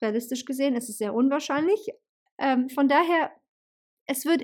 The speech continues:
immer, egal in welcher Branche du bist, Leute geben, die das, was du machst oder vorhast zu machen, bereits jahrelang gemacht haben. Jetzt denk bitte aber nicht, das ist ein Grund,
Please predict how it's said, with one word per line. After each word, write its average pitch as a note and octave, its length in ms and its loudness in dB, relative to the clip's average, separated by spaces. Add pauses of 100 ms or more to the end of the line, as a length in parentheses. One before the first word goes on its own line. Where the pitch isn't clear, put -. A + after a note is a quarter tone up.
immer, C4+ 320 6
egal A3+ 360 0
in C#4+ 120 0
welcher D#4+ 260 -2
Branche C#4 400 0
du B3+ 120 -6
bist, B3+ 300 -6 (440)
Leute A3 360 0
geben, D#4 380 -4 (460)
die G#3+ 100 -6
das, C#4 300 0
was A#3+ 200 -6
du G4 380 4
machst A#3+ 460 2
oder G3+ 160 -4
vorhast - 760 -2
zu G#3+ 100 -6
machen, G#3 320 -2 (680)
bereits A#3+ 640 0 (140)
jahrelang A3+ 640 4
gemacht G#3 380 -4
haben. G3+ 420 -10 (1300)
Jetzt A#3 220 -6
denk D4+ 260 0
bitte C4+ 240 0
aber G#3 240 0
nicht, A#3+ 300 0
das A#3+ 160 -4
ist A#3+ 220 -10
ein A3 180 -4
Grund, C#4 540 0